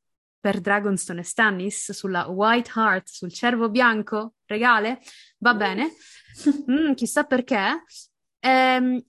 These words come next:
Speaker 1: e poi, a parte i rant degli, degli uomini religiosi, c'è Timmet che provoca danni in città a causa della scommessa andata a male. Eh, si parla anche dell'immagine, ovviamente, come diceva Beatrice, dell'immagine, mm, ci-, che la città di Tyrion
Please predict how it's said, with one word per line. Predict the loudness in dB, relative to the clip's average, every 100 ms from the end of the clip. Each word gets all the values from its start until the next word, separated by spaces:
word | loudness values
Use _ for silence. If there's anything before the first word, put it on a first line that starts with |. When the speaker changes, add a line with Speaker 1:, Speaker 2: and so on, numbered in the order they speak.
| _
Speaker 1:
e | -6 -2
poi, | 0 0 0 -2 -6
a |
parte | -6 -6 -2
i | -2
rant | 0 -2 -2 -6
degli, | -6 -6 -6 -6 -4
degli | -4
uomini | -2 -2 -2 -4 -6 -6 -6
religiosi, | -2 -2 0 0 -2 -4 -6 -4
c'è | -4 -4 -4
Timmet | 0 2 2 0 -2 -4 -4
che | -2 -4
provoca | -2 -2 -2 -2
danni | 0 0 0
in | -2
città | -4 -8 -2 -2
a | -2
causa | -4 -4 -4
della | -6 -6
scommessa | -6 -4 -4 -6 -8
andata | -10 -8
a |
male. | -8 -8 -6 -8 -10 _ _ _ _ _ _ _ _ _
Eh, | 0 2 2
si | 2 2
parla | 2 4
anche | 2 0
dell'immagine, | 0 0 -2 -4 -6
ovviamente, | -6 -6 -6
come | -4 -4
diceva | -4 -2
Beatrice, | -2 -2 -4 -4
dell'immagine, | -4 -2 -4 -4 -6 -8 -10 _
mm, | -16 -12 -10
ci-, | -10 -10 -10
che | -8 -8
la |
città | -8 -2 -2
di | -2
Tyrion | -4 -4 -4 -8